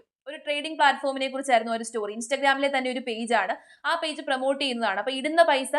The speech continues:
ഇരട്ടിയായിട്ട് തിരിച്ചു കിട്ടുന്ന ഒരു പരിപാടിയാണ് സംഭവം. അപ്പം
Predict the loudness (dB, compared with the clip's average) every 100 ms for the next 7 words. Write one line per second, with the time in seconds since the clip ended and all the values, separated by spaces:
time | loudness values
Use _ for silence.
0 | 0 -2 -2 2 2 2 -2 -4 -4 -4
1 | -2 0 2 4 8 8 6 2 2 0
2 | 0 -2 -4 -8 _ _ _ _ -10 -6
3 | -8